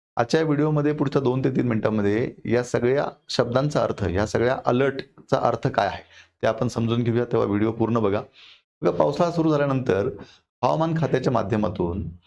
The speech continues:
पावसाची तीव्रता ओळखण्यासाठी, संभाव्य धोका ओळखण्यासाठी, आपल्या सुरक्षिततेसाठी, अ, एक चार रंगांची कोड प्रणाली जी आहे ती जारी करण्यात येते. त्यामध्ये अर्थात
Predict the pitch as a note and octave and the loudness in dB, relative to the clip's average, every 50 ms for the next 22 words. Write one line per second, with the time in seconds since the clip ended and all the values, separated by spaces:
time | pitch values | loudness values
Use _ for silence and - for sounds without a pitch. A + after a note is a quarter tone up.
0 | _ _ _ _ _ _ _ - B2 B2+ C3 B2+ B2+ E3 D#3+ E3 E3+ D#3+ D#3+ - | _ _ _ _ _ _ _ -2 0 0 0 0 0 -2 0 0 -2 -2 -2 -4
1 | - - E3+ D#3 D#3 E3+ E3+ D#3+ E3 D3 A#2+ - - - A#2+ A#2 A#2 A2 A2+ A2+ | -2 0 0 2 2 2 0 2 2 0 0 0 0 0 2 2 2 2 0 0
2 | G#2+ G2+ G#2+ F2+ F2 - A2 A#2+ C#3 - - - - - _ _ _ _ - C3+ | 0 0 0 -2 -2 -2 -2 -2 -2 -4 -6 -10 -16 -20 _ _ _ _ 0 0
3 | C3 C3+ C3+ C#3 D3 C#3+ E3 D#3+ E3 B2+ A#2 A2 - D3+ C#3+ B2 B2 A2+ - A#2+ | 2 2 2 2 2 2 0 0 0 0 0 2 2 2 2 2 0 0 0 -2
4 | A2 G#2+ - F2+ E2+ F#2+ G#2+ B2+ C3 - A#2+ - C3+ C#3 C#3+ - - D#3 E3+ E3+ | -2 0 -2 -2 0 0 -2 -2 -2 -2 -4 -2 -2 -2 -2 0 0 0 0 0
5 | E3+ D#3+ D3+ C#3 - - A2+ - - F#2 F2 F2+ - C3 E3 - - - - - | -2 -2 -4 -2 -2 -2 -2 0 0 -2 -2 -2 -2 -2 -2 -2 -4 -10 -20 -20
6 | - - _ _ _ _ - B2 A#2 A2+ A2 A2+ - - - D3 D3 D3 - - | -20 -20 _ _ _ _ 0 0 2 2 0 -2 -2 0 0 0 0 0 -4 -10
7 | - - - - - - _ _ _ _ _ - - D3 C#3+ D#3+ E3 D#3 D3+ C#3+ | -10 -14 -20 -20 -20 -20 _ _ _ _ _ 0 0 2 2 2 0 0 0 2
8 | C3+ C3+ C3+ C#3 C3+ D#3 D#3+ D#3+ D#3 D#3+ C#3+ D3 D3+ D#3 D3+ D3+ C3+ C3 A#2+ A#2 | 2 2 0 0 0 0 -2 -2 0 0 2 2 2 2 0 0 0 2 2 2
9 | A#2 A2+ A2 A2+ G#2 F#2+ F#2 F#2 F#2 A2 G#2 G#2+ G2+ G2+ G#2 G2 G#2 F#2 G2 F#2+ | 0 0 2 0 0 0 0 -2 0 0 2 2 2 2 2 2 0 2 0 0
10 | F#2 - F2+ - - A#2 C#3+ F#3+ - - _ - A#2+ A2 A2 A2 G#2+ A2 G2+ G2+ | 0 -2 -4 -4 -2 -4 -4 -4 -6 -10 _ 0 0 2 2 2 2 2 2 2
11 | G2+ - B2+ C3+ | 0 0 -2 -2